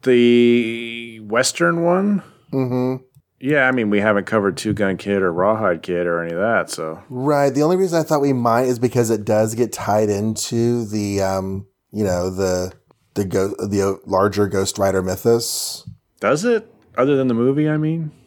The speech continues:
Speaker 2: Yeah, in
Speaker 1: I
Speaker 2: the
Speaker 1: don't
Speaker 2: nine-,
Speaker 1: know.
Speaker 2: g-, 'cause the movie t-, based that stuff in the nineties.
Speaker 1: Okay.
Speaker 2: Um,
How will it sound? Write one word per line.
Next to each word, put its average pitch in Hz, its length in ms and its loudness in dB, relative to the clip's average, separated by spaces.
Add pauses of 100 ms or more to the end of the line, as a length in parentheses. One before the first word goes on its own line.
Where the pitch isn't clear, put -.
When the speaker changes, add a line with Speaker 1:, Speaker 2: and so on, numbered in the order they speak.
(280)
Speaker 2:
Yeah, 196 160 4
in - 60 4
Speaker 1:
I - 20 6
Speaker 2:
the 170 60 8
Speaker 1:
don't 139 80 6
Speaker 2:
nine-, 147 300 4
Speaker 1:
know. 147 100 2
Speaker 2:
g-, 135 100 -6
'cause 147 140 4
the 135 60 2
movie 185 180 4
t-, - 380 -2
based 120 220 2
that 113 160 2
stuff 110 220 0
in 98 80 -4
the 98 60 -2
nineties. 82 640 -8 (360)
Speaker 1:
Okay. 107 460 -4 (400)
Speaker 2:
Um, 98 640 0